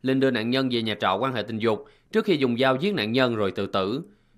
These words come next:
Tuy nhiên, chủ nhà trọ đã phát hiện kịp thời và đưa cả hai đi cấp cứu. Hiện vụ việc đang được tiếp tục điều tra xử lý.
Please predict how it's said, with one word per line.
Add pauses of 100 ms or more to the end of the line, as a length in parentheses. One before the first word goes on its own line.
Tuy
nhiên,
chủ
nhà
trọ
đã
phát
hiện
kịp
thời
và
đưa
cả
hai
đi
cấp
cứu. (400)
Hiện
vụ
việc
đang
được
tiếp
tục
điều
tra
xử
lý.